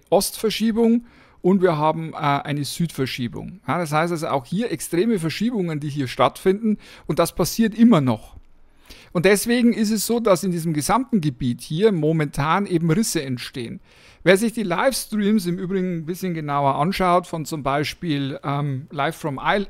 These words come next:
Island oder Iceland, ähm, der wird sehen, äh, dass dort unter anderem auch schon, ähm,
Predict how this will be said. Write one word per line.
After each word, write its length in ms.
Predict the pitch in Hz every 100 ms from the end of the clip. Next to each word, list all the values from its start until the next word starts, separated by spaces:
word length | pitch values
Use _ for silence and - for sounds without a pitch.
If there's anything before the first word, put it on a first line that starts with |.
| -
Island 640 | 170 160 233 147 170 208 -
oder 180 | 147 135
Iceland, 500 | 151 170 240 196 240 - - - - - _ _
ähm, 520 | - 160 170 165 165 156
der 140 | 156
wird 200 | 190 196
sehen, 560 | - 165 170 220 226 214 -
äh, 240 | 156 147
dass 340 | 123 156 160 -
dort 580 | 175 170 170 - - - -
unter 280 | 165 160
anderem 460 | 139 151 185 180 170 -
auch 380 | - 147 220 220
schon, 560 | - 180 180 180 185 185 _ _ _ _ _ _
ähm, 520 | 156 156 156 151 156